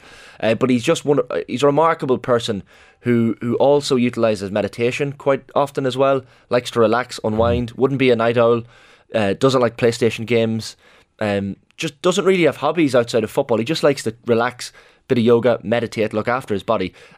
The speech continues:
Speaker 1: And, and
Speaker 2: And is he a good crack, I wonder?
Speaker 1: He seems to be, he seems to be a bit of crack, certainly from interviews. Um, he's quite a dry sense of humour. I don't know if that's a Scandinavian thing, but certainly he's one of these people that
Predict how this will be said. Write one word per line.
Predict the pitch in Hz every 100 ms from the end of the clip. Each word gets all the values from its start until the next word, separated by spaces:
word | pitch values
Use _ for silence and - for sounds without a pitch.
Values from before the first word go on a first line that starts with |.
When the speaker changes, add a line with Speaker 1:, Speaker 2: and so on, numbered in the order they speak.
| -
Speaker 1:
And, | 107 -
and | 139
Speaker 2:
And |
is | 156
he | 147
a | 135
good | 165
crack, | - 175 143
I | 98
wonder? | 80 65 - _ _
Speaker 1:
He | 202
seems | - 330 311
to | -
be, | 165 139
he | -
seems | 185 - 349
to |
be | 294
a | 139
bit | 110
of |
crack, | - 107 92 -
certainly | - 202 240
from | 160
interviews. | 139 147 135 117 85 - - _ -
Um, | 113 104 101 98 -
he's | 135
quite | 165 147 - -
a |
dry | 113 123 135 143
sense | 165 151
of | 139
humour. | 156 165 151 - - _
I | -
don't | 123
know | 127
if |
that's | 123 113
a |
Scandinavian | 110 131 120 - 117 107
thing, | - 147 131
but | 117
certainly | - 147 156 127 101
he's | 110
one | 110
of | 107
these | 104 -
people | 113 110 92
that | 92 -